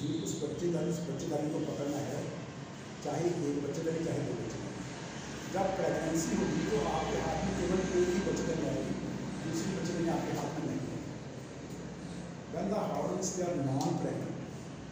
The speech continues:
जब उसमें प्रेगनेंसी नहीं होती, तो आपको दोनों हॉर्न ऐसे नजर आएंगे,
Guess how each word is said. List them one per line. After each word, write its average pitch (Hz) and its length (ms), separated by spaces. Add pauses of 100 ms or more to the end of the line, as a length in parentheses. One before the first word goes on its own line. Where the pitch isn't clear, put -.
(440)
जब 156 160
उसमें 175 280
प्रेगनेंसी 156 480
नहीं 139 180
होती, - 260
तो 170 60
आपको 156 320
दोनों 151 180
हॉर्न 147 240
ऐसे 147 160
नजर 135 240
आएंगे, 120 280